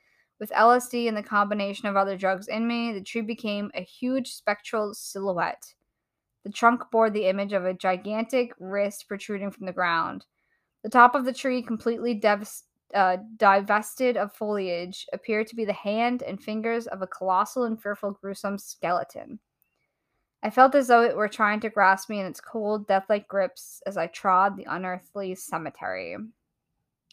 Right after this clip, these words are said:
So the chapter goes on to describe how all four of them did acid, and then Carl became enraged and killed the girls. Carl. Carl and Tony ended up burying the bodies, and Tony covers his senselessly murdered friends with leaves before he and Carl go.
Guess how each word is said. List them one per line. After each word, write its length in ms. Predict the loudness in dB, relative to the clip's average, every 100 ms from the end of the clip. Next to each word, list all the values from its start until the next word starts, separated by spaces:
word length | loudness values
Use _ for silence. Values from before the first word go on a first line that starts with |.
| _ _ _ _ _ _ _ _ _
So 100 | -2
the 80 | 4
chapter 280 | 6 6 4
goes 160 | 2
on 220 | 4 4 2
to 80 |
describe 580 | -4 -6 4 8 8 6
how 140 | 2 4
all 220 | 6 4
four 260 | 4 4
of 80 | 4
them 220 | 4 -2
did 120 | -2 0
acid, 640 | 2 2 0 0 2 0
and 140 | -4
then 300 | -10 -10 -12 -14
Carl 320 | 4 10 10
became 260 | 8 0 -4
enraged 640 | -4 -4 -4 -4 -6 -8
and 140 | -14 -10
killed 180 | -8 -8
the 60 |
girls. 360 | -8 -8 -8 -8 -10
Carl. 720 | -2 4 6 6 0 -10 -16 _ _ _ _ _ _ _ _ -20 -20 _ _ _ _ -2
Carl 540 | 6 8 8 8 6
and 140 | 4
Tony 440 | -2 -4 -4 -4 -8
ended 240 | -8 -4
up 160 | -4 -2
burying 320 | -2 -2 -4
the 40 |
bodies, 800 | -2 -2 -2 -6 -6 -8 -10 -14
and 480 | -12 -10 -10 -10 -12
Tony 460 | -2 0 0 -2 -6
covers 400 | -2 -2 -2 -6
his 220 | -8 -8
senselessly 680 | -4 0 0 0 -6 -4 0
murdered 520 | 2 2 2 -2 -4
friends 460 | -6 -4 -4 -8
with 180 | -12 -12
leaves 280 | -8 -8 -8
before 320 | -12 -4 -4
he 160 | -4 -8
and 100 | -4
Carl 280 | -2 -2 -2
go. 340 | -4 -4 -6